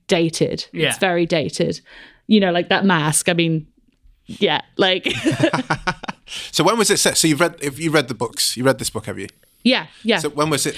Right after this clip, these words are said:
Speaker 3: When was it actually
Speaker 1: Well,
Speaker 3: set?
Speaker 1: so
Speaker 3: 'Cause
Speaker 1: it
Speaker 3: it's not. Um,
Speaker 1: It's, um, it's when behavioral sciences is becoming a thing, which I think is in the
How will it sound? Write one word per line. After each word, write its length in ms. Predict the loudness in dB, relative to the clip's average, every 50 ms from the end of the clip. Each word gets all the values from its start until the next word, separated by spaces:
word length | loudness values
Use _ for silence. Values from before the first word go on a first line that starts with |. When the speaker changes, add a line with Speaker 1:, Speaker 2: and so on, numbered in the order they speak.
| -2 0
Speaker 3:
When 100 | 0 0
was 100 | 0 0
it 40 |
actually 160 | 2 2 4 4
Speaker 1:
Well, 80 | 4 4
Speaker 3:
set? 100 | 4 4
Speaker 1:
so 40 | 4 4
Speaker 3:
'Cause 40 | 4
Speaker 1:
it 20 | 2
Speaker 3:
it's 80 | 0
not. 340 | 0 0 -2 -2 -6 -8 -2
Um, 340 | 0 2 2 2 0 0 -2 -2
Speaker 1:
It's, 280 | -2 -2 0 0 2
um, 300 | 2 2 4 4 2 2 2 0
it's 240 | -2 -2 -2 0 2
when 340 | 4 4 6 6 6 4
behavioral 480 | 4 2 4 4 4 4 4 2 2 2
sciences 540 | 2 2 4 4 2 2 0 0 0 2 2
is 160 | 2 0 0
becoming 540 | 0 0 0 0 2 2 2 2 4 2 2
a 60 | 0
thing, 600 | -2 -2 -2 0 0 2 0 0 0 0 0 -2 -4 -8 _ _ _ _ _ _ _
which 180 | 0 2 4 4
I 100 | 2 2
think 540 | 0 -2 -2 -2 0 0 -2 -4 -6 -6 -4
is 320 | -2 -2 -2 -2 -4 -8 -14 -16 _ _ _ _ _ _
in 280 | 0 2 2 2 2 2
the 200 | 2 0 0